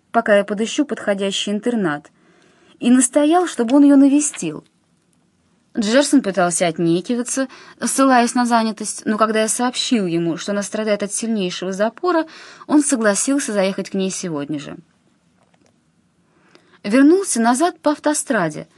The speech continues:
чтобы навестить папу в Святом Иосифе. Его немного мучают боли, и он был раздражителен и угрюм. Забраковал пижамы, которые я для него купил, потому что они не застёгиваются на шее на пуговицу.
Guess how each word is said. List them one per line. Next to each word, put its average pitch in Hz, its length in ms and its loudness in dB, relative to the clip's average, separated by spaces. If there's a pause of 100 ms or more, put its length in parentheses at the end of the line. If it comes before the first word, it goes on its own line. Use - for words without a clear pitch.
(260)
чтобы 214 280 -4
навестить 220 480 -6
папу 262 260 -4
в 185 80 -8
Святом 196 360 -4
Иосифе. 156 600 -6 (880)
Его 233 220 4
немного 285 380 6
мучают 269 420 4
боли, 269 320 0
и 196 220 -2
он 240 160 0
был 226 160 -2
раздражителен 214 800 -2
и 208 40 -2
угрюм. 160 480 -6 (560)
Забраковал 262 600 2
пижамы, 185 580 0
которые 202 380 -4
я 196 60 -2
для 190 120 -4
него 196 220 -4
купил, 302 420 -2 (420)
потому 262 300 2
что 240 140 -2
они 233 140 2
не 226 100 0
застёгиваются 214 760 -2
на 202 140 -4
шее 208 240 -2
на 196 140 -2
пуговицу. 151 680 -10